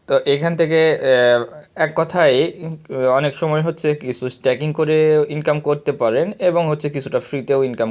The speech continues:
করতে পারেন। তো সকল ভিডিও দিই আর কি Binance ওয়েব থ্রি ওয়ালেটে। তো মূল কাজে যাবার আগে আপনাদেরকে রিকোয়েস্ট করব, যারা এখন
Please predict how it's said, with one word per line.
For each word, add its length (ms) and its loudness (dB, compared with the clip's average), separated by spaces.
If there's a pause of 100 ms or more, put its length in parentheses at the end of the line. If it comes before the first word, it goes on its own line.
করতে 260 -4
পারেন। 200 -4 (480)
তো 40 0 (160)
সকল 260 2 (120)
ভিডিও 260 0 (840)
দিই 180 0 (100)
আর 160 2
কি 100 -4 (340)
Binance 360 -2
ওয়েব 180 0 (100)
থ্রি 160 -4 (200)
ওয়ালেটে। 540 -4 (760)
তো 80 2 (540)
মূল 160 2 (140)
কাজে 240 4 (160)
যাবার 360 2
আগে 200 0
আপনাদেরকে 400 -2 (100)
রিকোয়েস্ট 360 -2
করব, 180 0 (220)
যারা 160 4 (100)
এখন 160 -4